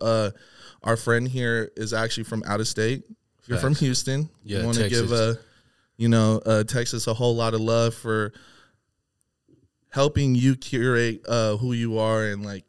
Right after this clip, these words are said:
Speaker 1: come over here to Washington State and create your own name for yourself. So, um,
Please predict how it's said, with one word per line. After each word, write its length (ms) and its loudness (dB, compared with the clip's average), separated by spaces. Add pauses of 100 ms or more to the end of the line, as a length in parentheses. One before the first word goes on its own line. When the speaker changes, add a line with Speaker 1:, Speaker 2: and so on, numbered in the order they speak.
(240)
Speaker 1:
come 280 0
over 240 0
here 340 -2
to 160 -6
Washington 540 -2
State 380 -2
and 420 -4 (220)
create 340 0
your 120 -2
own 200 0
name 220 0
for 140 -12
yourself. 460 -6
So, 320 -2 (560)
um, 560 2